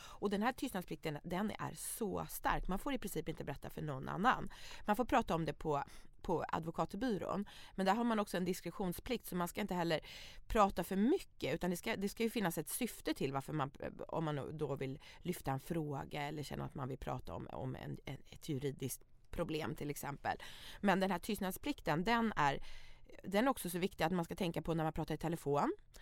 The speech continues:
Att om man sitter på en tunnelbana till exempel, då kan ju vara, det här kan ju vara information som då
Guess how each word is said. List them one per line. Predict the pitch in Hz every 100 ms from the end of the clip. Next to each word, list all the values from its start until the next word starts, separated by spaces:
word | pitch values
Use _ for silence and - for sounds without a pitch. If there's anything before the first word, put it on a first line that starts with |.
| - -
Att | - 196
om | 196
man | 180
sitter | - 175 156
på |
en | 156
tunnelbana | - 208 156 147 135 139
till | 143 165
exempel, | 170 202 208 254 269
då | 185
kan | - 220
ju | 240
vara, | 233 -
det | 185
här | 190
kan | -
ju | 233
vara | 240
information | 226 226 233 165 165
som |
då | 165